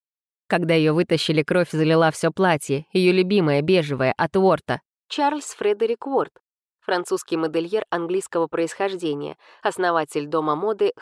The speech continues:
House of Wars, один из первых представителей высокой моды. Голос Ники стал тише. «А потом?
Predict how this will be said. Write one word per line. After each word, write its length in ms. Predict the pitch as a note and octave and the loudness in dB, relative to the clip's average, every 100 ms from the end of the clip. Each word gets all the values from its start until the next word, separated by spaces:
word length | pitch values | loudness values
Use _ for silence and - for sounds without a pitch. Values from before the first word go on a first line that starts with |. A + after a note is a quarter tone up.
| - | -4
House 280 | F#3+ G3 - | -2 -2 -2
of 100 | G#3+ - | -6 -2
Wars, 360 | B3+ E3 D3 - _ _ | -2 -2 -4 -14 _ _
один 320 | G3+ E3+ E3 | -6 -2 -2
из 140 | D#3 - | -4 -6
первых 380 | D3 D3 G#3+ - | -4 -2 -2 -4
представителей 680 | G#3 - D3+ D3 - E3 F3 | -6 -6 -8 -8 -8 -6 -6
высокой 440 | F3 C#3+ - C#3+ | -6 -8 -6 -4
моды. 300 | C#3+ C3+ - _ _ _ _ - | -4 -8 -10 _ _ _ _ 0
Голос 360 | F3+ D#3+ D#3 F3 | 2 4 2 0
Ники 240 | E3 D#3 | 0 0
стал 300 | - D#3 D3+ | -2 0 -2
тише. 440 | - D3 - D#3 - _ _ _ | -2 -4 -4 -8 -12 _ _ _
«А 120 | - D#3+ | -4 0
потом? 500 | D3+ C#3+ C#3+ D#3+ | -2 0 0 0